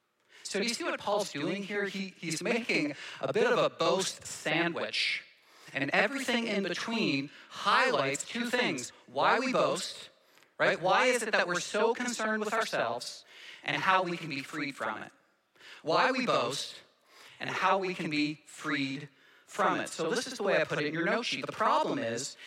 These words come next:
if you boast about anything other than Jesus, it will cause fractures and divisions. And that happens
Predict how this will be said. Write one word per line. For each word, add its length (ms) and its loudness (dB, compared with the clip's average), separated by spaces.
if 160 -6
you 140 -2
boast 360 2
about 240 2
anything 460 0
other 200 2
than 160 0
Jesus, 640 -2
it 180 2
will 140 -2
cause 480 0
fractures 880 -2
and 160 -8
divisions. 920 -8
And 120 0
that 160 4
happens 540 2